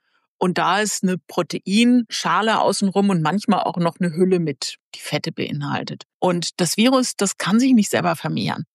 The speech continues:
Es hat auch keinen eigenen Stoffwechsel, sondern das muss immer irgendwo in eine Zelle reinkommen und von dieser Zelle dann vermehrt werden. Und das ist der große Unterschied.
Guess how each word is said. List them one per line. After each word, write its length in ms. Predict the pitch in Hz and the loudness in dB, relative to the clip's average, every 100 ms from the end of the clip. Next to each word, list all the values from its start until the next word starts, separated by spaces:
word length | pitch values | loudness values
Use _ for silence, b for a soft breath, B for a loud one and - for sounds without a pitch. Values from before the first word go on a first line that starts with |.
| - | -12
Es 180 | - 151 | -8 -4
hat 160 | - | -2
auch 100 | 190 | -2
keinen 240 | 180 - - | 0 -2 -2
eigenen 300 | 170 185 180 | -2 -2 0
Stoffwechsel, 640 | 202 202 170 - 170 - | -2 0 -4 -4 -8 -6
sondern 260 | - 175 180 | -2 0 0
das 160 | 185 | 0
muss 180 | 196 196 - | -2 -2 0
immer 320 | 226 247 247 - | 2 4 2 2
irgendwo 480 | 202 202 - 185 - | 2 2 2 2 2
in 160 | 175 | 0
eine 80 | 165 | -4
Zelle 400 | - 226 233 190 | -2 0 2 0
reinkommen 580 | 151 - - 175 220 254 _ _ _ - | -4 -6 -4 -2 -2 -4 _ _ _ -2
und 140 | 175 | -2
von 200 | - 175 | -2 -2
dieser 340 | 220 254 247 220 | 2 4 2 0
Zelle 340 | - 185 180 | 0 0 0
dann 280 | 160 143 165 | 0 -2 -4
vermehrt 680 | - 170 170 170 180 175 - - | -4 -4 -2 2 0 0 -10 -16
werden. 720 | 170 160 160 160 127 - - _ _ _ - | -4 -2 0 0 -2 -6 -10 _ _ _ 0
Und 140 | 180 | 2
das 80 | 185 | 2
ist 80 | 202 | 0
der 80 | |
große 320 | - 160 165 - | -4 -6 -4 -4
Unterschied. 560 | - - - - - | -6 -8 -10 -18 -20